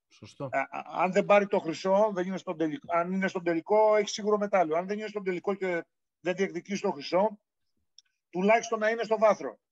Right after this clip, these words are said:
Speaker 2: Ε, νομίζω όλοι το θέλουμε, γιατί έχουμε ένα από τα καλύτερα ρόστερ όλων των εποχών. Αν ήταν εδώ ο Μίτογλου, ε, και αν δεν είχαμε τους τραυματισμούς τώρα με τον Παπαπέτρου και τον Παπαγιάννη,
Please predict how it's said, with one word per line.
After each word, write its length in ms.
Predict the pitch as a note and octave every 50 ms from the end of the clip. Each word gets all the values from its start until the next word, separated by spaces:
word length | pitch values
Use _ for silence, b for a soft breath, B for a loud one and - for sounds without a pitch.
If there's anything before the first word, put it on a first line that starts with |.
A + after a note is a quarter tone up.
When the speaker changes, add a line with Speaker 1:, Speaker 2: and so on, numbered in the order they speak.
| _ _ _ _ _ _ _ _ _
Speaker 2:
Ε, 340 | - D#3 D#3 D#3+ D#3 D#3 D#3 -
νομίζω 460 | - D3 E3+ F3+ G3 G#3 F#3+ G#3+ - -
όλοι 380 | - G3+ G#3+ A#3 A3+ A3+ A3 G#3
το 140 | - G3 F3
θέλουμε, 360 | - F3+ E3+ E3 F3 F#3 F#3+
γιατί 220 | F3+ F#3 F3+ G3+
έχουμε 220 | G#3 G3 F#3 G3+ G#3+
ένα 120 | G#3 G#3
από 100 | G3+ G#3
τα 100 | G3+ F3
καλύτερα 540 | - F3+ E3+ - G3+ G#3 - G#3+ F#3+ F3+ F3+
ρόστερ 320 | F#3+ G#3 G3 - G#3 G3+
όλων 180 | G#3 G3+ G3+ F#3+
των 120 | G3 G3
εποχών. 400 | F#3+ F#3 - F3 - D3 C3 - _ _ _ _ _ _ _
Αν 240 | - D3+ D#3+ F3+ F#3+
ήταν 240 | G3+ G3+ G#3 F#3+ F3+
εδώ 240 | E3+ D3 F3+ F#3 F3
ο 60 | D#3+
Μίτογλου, 600 | D#3 F3+ G3 F#3+ G#3 G3+ G3 A3 B3 B3+ A#3+ _ _ _ _ _ _ _ _ _ _ _ _ _ _ _ _
ε, 120 | _ D#3 D3+
και 140 | - - F#3
αν 100 | F#3 F3+
δεν 160 | G3 G3+ G3+
είχαμε 280 | A3 E3 G3+ F#3+ F#3
τους 100 | D#3 -
τραυματισμούς 560 | - F3 F3 E3 E3 D#3 C#3+ D#3 F#3+ G3+ F3+ -
τώρα 240 | - G3 F#3 F3
με 80 | D#3+ D#3
τον 80 | D#3 D3+
Παπαπέτρου 500 | D#3 D3+ D3 C#3+ C#3+ - G3+ - F3 E3
και 100 | E3+ C#3+
τον 100 | D3+ D3
Παπαγιάννη, 720 | C#3+ C#3+ D3+ C#3+ C3+ C#3 F#3+ G3+ G#3+ A3 A#3+ A3+ G#3